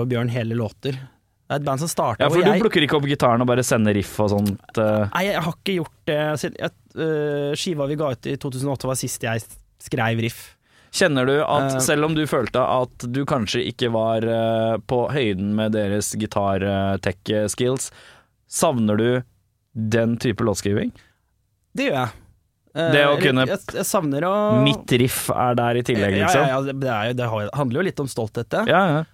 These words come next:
Speaker 1: Og så handler det litt om også fordi de på en måte, de er fryktelig flinke til å skrive liksom komplette låter og arrangere og sånn, så det handler jo litt om å liksom, på et tidspunkt så innså jeg at jeg var ikke like god på den biten. Jeg kan skrive ganske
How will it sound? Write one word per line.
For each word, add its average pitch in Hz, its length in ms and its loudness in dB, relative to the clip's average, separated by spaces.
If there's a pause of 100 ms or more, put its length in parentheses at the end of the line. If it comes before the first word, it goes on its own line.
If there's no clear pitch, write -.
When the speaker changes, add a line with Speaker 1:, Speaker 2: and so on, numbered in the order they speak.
(100)
Speaker 1:
Og 180 100 -4
så 240 100 0
handler 214 260 0
det 175 120 0
litt - 240 -8
om 170 120 -2
også 160 220 -4
fordi 156 540 -4
de 143 160 -4
på 180 100 -6
en 175 80 -2
måte, 139 320 -2
de 160 200 -4
er 131 280 -4 (340)
fryktelig 131 840 -4
flinke - 360 -6
til 135 120 -4
å - 40 -6
skrive 117 480 -2
liksom 117 480 -4
komplette 127 400 -6
låter 113 360 -4
og 113 120 -2
arrangere 110 440 -4
og 120 80 -6
sånn, 170 160 -4
så 160 120 -6
det 151 160 0
handler 131 260 -2
jo 175 120 0
litt - 140 -10
om 120 80 -4
å 120 160 -2
liksom, 113 360 -6 (880)
på 151 80 0
et - 40 -2
tidspunkt 165 320 -2
så 175 80 0
innså 143 200 0
jeg 147 80 2
at - 100 -12
jeg 131 380 0 (160)
var 123 200 -6
ikke 170 160 -4
like 131 260 -4
god 139 280 -2 (520)
på 143 60 -2
den 127 180 0
biten. 110 180 -10
Jeg 151 80 -2
kan 185 100 0
skrive 185 300 -2
ganske 160 400 -4